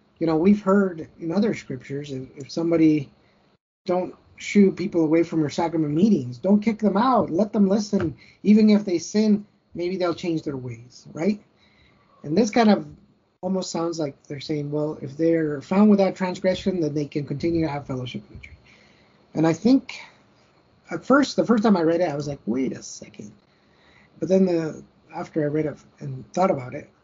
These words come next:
I think what it's trying to say is, uh, the fellowship in the church is on the back of this taking care of them, helping them, this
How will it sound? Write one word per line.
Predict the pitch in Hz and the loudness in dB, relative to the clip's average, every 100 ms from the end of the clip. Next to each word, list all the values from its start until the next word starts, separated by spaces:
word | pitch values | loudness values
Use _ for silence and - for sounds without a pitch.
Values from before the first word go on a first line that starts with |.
| _ | _
I | |
think | - 196 | -8 -4
what | 170 | -4
it's | 143 - | -6 -8
trying | - 170 160 | -12 -10 -10
to | |
say | 120 - 117 | -12 -12 -12
is, | 120 120 120 - _ _ _ _ _ _ _ - - - | -12 -14 -18 -20 _ _ _ _ _ _ _ -20 -20 -8
uh, | 147 135 131 143 | -4 -4 -4 -6
the | 139 | -4
fellowship | - 185 226 208 - 170 | 2 4 4 4 0 -2
in | 151 | -2
the | 143 | -4
church | 123 220 202 139 - - _ | -2 2 2 0 -12 -16 _
is | 160 151 | -6 -2
on | 156 | 0
the | 147 | 0
back | 139 180 190 | 0 -2 -2
of | 151 135 | -6 -6
this | 139 123 - - _ _ _ _ _ _ | -6 -8 -12 -18 _ _ _ _ _ _
taking | - 190 190 160 | -2 0 2 -2
care | - - 196 180 131 | -4 -4 0 0 0
of | 113 - - | -6 -18 -20
them, | 110 113 - _ _ _ | -18 -18 -20 _ _ _
helping | - 175 - 135 123 | -6 -4 -2 -4 -4
them, | 110 110 117 _ _ _ _ - | -8 -14 -20 _ _ _ _ -4
this | 160 160 - _ | -2 -2 -4 _